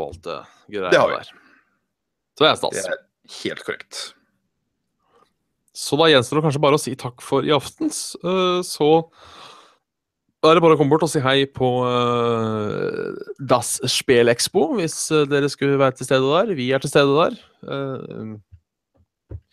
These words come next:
Speaker 1: på lørdagen, det er viktig å presisere. Eh, ikke på fredag eller søndag.
Speaker 2: Niks.
Speaker 1: Eh, og vet ikke helt når vi ankommer, eller når vi forlater.
Speaker 2: Nei.
Speaker 1: Eh,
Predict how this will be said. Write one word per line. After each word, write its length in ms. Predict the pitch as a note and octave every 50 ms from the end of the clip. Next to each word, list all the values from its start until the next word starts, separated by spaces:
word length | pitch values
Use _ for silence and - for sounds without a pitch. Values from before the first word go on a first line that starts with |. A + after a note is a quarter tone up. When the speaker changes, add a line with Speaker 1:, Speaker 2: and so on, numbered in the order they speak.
| - - - - - _ -
Speaker 1:
på 80 | - E3
lørdagen, 440 | D#3+ D3+ D3 D#3 G3 A3 A#3+ B3 A3+ - -
det 80 | - E3+
er 100 | F3 F3
viktig 140 | E3+ - C#3+
å 40 | D3+
presisere. 460 | D3+ D3 - D#3+ D#3+ D3+ E3 G3+ F#3 - _ _ _ _ _ _ _ _ _ _ _ _ -
Eh, 400 | - C3 C3+ C3+ C3+ C3+ B2 A#2
ikke 220 | C3+ - - A2 -
på 100 | - A#2+
fredag 360 | B2 A#2+ A2+ G#2+ A2 A2+ A2
eller 100 | G#2+ A2+
søndag. 340 | A2 B2 B2 - F#3+ A2 - - _ _ _ _ _ _ _ _ _ -
Speaker 2:
Niks. 340 | - - A2+ C3+ - - -
Speaker 1:
Eh, 380 | C3+ B2+ B2 A#2 A#2 A2+ A2 G#2+ -
og 80 | - B2+
vet 220 | B2 A#2+ A2 - -
ikke 220 | A#2 - - A#2+ - -
helt 220 | - G#2+ G#2 G2+ -
når 160 | G#2 F2+ F2+
vi 80 | G2 F2+
ankommer, 560 | F2 D#2+ C#2 - - F#2+ F#2+ B2 C#3 B2+ A#2 - - -
eller 340 | - G#2 G2 G#2+ A#2+ C3+ C3+ - _ -
når 220 | - C#3 C#3+ D3+ D#3+
vi 80 | E3+
forlater. 580 | D#3+ - - F3+ - - - - - - - - - _ _ _ _ _ _ _ - - -
Speaker 2:
Nei. 140 | - F2+ - - - - - -
Speaker 1:
Eh, 440 | - - - F#2+ G2+ - - - -